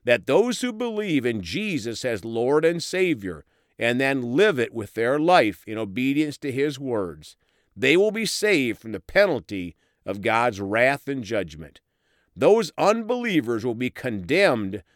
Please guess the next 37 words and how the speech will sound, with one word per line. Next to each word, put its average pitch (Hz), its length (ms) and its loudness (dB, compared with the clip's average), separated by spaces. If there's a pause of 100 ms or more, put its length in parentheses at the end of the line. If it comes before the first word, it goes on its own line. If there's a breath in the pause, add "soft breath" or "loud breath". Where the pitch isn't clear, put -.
(120)
to 127 160 -2
a 107 60 0
burning 127 480 0
hell, 107 540 -2 (320)
but 113 160 -4
the 104 120 -2
followers 156 680 2
of 175 140 -4
Jesus 117 680 -6 (280)
will 113 100 -4
have 120 180 0
an 113 80 -4
eternity 190 680 -2
in 185 120 0
heaven 104 420 -2
with 104 200 -6
Jesus. 80 640 -12 (460)
I 135 140 2
encourage 165 640 0
you 196 120 -6
today 123 720 0 (240)
to 135 100 -6
not 151 200 2
only 226 260 2
share 185 480 0
the 165 120 -2
gospel 110 560 -4
of 107 100 -6
Jesus 131 460 -6
Christ 104 500 -4
every 107 340 -4
day, 85 440 -6 (440)
but 127 160 0
to 120 100 -6
share 143 460 0
it - 160 0
properly 92 800 -4